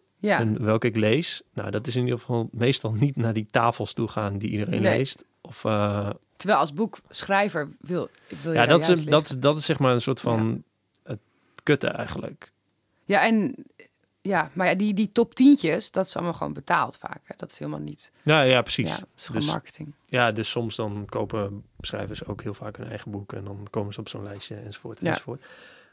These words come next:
Speaker 2: Dus, maar ja, daar, ehm, en een onderdeel van het, van die blogpost is dus dat ik, ehm, ja, dat is wat ik vaak op reis doe, is dus zo'n boekhandel ingaan. Want
Speaker 1: Ja.
Speaker 2: ja, soms hebben ze wel een deel met Engelse boeken. En dan, ja, dan vind je dus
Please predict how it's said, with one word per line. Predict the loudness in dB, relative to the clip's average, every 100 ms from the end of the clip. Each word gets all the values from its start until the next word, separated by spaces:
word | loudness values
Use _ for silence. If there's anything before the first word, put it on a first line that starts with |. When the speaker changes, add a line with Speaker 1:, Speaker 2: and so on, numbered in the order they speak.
| _
Speaker 2:
Dus, | -8 -6 -8 -16
maar | -2 4 4
ja, | 6
daar, | 4 2 0
ehm, | 2 4 4 2 -2 -20 -6
en | 4 6 6
een | 4
onderdeel | 4 6 6 6
van | 4
het, | 0 -2
van | -4 -2
die | 0
blogpost | 0 0 -2 -2
is | -6
dus | -4 -4 -4
dat | -4
ik, | -4 -6 -16 -20 -20 -18 -18 -18 -20 _ _ _
ehm, | -2 0 0 -2 -6 _ _ _ -4
ja, | 2
dat | 2 2
is | 2
wat | 2
ik | 0 0
vaak | 0 0
op | -2
reis | -2 -2
doe, | -4 -6 -8
is | -8
dus | -4 -4
zo'n | -4 -4 -4 -4
boekhandel | -2 0 2 0
ingaan. | -2 -4 -4 0
Want | 2
Speaker 1:
Ja. | 0
Speaker 2:
ja, | -2
soms | -4 -4
hebben | -2 -4
ze | -2
wel | -4 -4
een | -6 -8
deel | -10 -8 -4 -4
met | -4 -6
Engelse | -8 -8
boeken. | -6 -6 -4
En | 0
dan, | 2 4
ja, | 2 0
dan | -2 -4
vind | -4 -6
je | -4
dus | -4 -6 -8